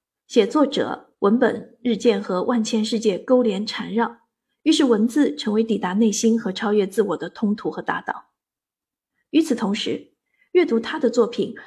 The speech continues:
会发现简元的写作有一个非常特别的地方：他的叙述时常鲁莽地袒露着灵肉的伤口。这种袒露貌似鲁莽，却有着一种率直中的尖锐痛感。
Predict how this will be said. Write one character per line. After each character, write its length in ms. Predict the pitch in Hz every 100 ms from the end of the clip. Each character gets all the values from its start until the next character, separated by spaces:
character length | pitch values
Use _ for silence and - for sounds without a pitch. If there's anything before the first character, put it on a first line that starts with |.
| -
会 120 | 277
发 220 | 277 285
现 340 | 285 269 214 -
简 220 | 226 190
元 160 | 185
的 80 | 277
写 220 | 285 208
作 280 | - 214 185 214
有 120 | 190
一 60 |
个 140 | 208 226
非 200 | - 302
常 240 | 285 226
特 280 | - - 294
别 200 | - -
的 120 | -
地 180 | - 101
方： 280 | - - - _ _ _ _ _ _ _ _
他 180 | - 392
的 140 | 302
叙 180 | 226 226
述 300 | 208 185 - - -
时 180 | - 240
常 220 | 240 220
鲁 260 | 220 214
莽 200 | 277 233
地 100 | 202
袒 260 | 214 - 185
露 140 | 226
着 160 | 214 202
灵 300 | - 185 202
肉 120 | 247
的 120 | 208
伤 200 | - 208
口。 280 | 214 - _ _ _ _ _ _ _ _ _ -
这 140 | -
种 180 | 320 -
袒 220 | - 190
露 180 | 226 220
貌 200 | 269 285
似 140 | -
鲁 160 | 214 202
莽， 320 | 240 - - _ _ _ -
却 180 | 277
有 160 | 226 180
着 120 | 214
一 60 | 226
种 240 | 220 -
率 300 | - - 269
直 180 | 214 202
中 200 | 208 233
的 80 | 220
尖 220 | 190 254 254
锐 120 | 233
痛 300 | - 277 226
感。 240 | 247 -